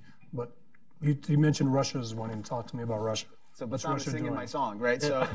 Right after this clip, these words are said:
Speaker 2: um,
Speaker 3: <laughs> He's my friend.
Speaker 2: <laughs> Yeah. So, uh, in the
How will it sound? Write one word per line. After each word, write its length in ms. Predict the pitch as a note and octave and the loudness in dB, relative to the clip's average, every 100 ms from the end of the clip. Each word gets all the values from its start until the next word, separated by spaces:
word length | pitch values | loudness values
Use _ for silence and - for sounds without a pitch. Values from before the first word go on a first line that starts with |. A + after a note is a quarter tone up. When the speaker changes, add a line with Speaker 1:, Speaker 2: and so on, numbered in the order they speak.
| C#3+ - - | -4 -8 8
Speaker 2:
um, 300 | C#3+ C#3 C3+ | 10 10 4
Speaker 3:
<laughs> 20 | |
He's 80 | D#3+ | 4
my 140 | B2 | 8
friend. 220 | B2 G2 - | 8 4 -2
Speaker 2:
<laughs> 80 | - | 2
Yeah. 320 | C3+ D#3 D#3+ - E3 - | 12 12 12 8 2 -6
So, 580 | - D#3+ C#3+ C#3 C#3 - | 2 10 12 12 10 4
uh, 60 | - - - - - - - | -4 -10 -14 -18 -18 -12 -2
in 200 | G3+ F#3 | 0 2
the 140 | D3+ | 0